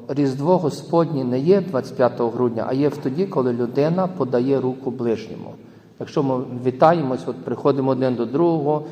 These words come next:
там: «Здоров, привіт, здрасте, добрий день, слава Ісусу Христу», даємо руку один другому, це є Боже народження, тому що там є мир. Ніхто не подає руки для того, щоб щось погане зробити, так? Завжди в доброму намірі.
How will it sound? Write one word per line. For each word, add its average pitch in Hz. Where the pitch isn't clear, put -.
там: 110
«Здоров, 139
привіт, 139
здрасте, 135
добрий 117
день, 131
слава 117
Ісусу 113
Христу», -
даємо 131
руку 160
один 156
другому, 175
це 147
є 143
Боже 123
народження, 113
тому 135
що -
там 147
є 127
мир. 120
Ніхто 131
не 147
подає 131
руки 120
для 117
того, 135
щоб -
щось -
погане 113
зробити, 107
так? 131
Завжди 170
в 113
доброму 127
намірі. 107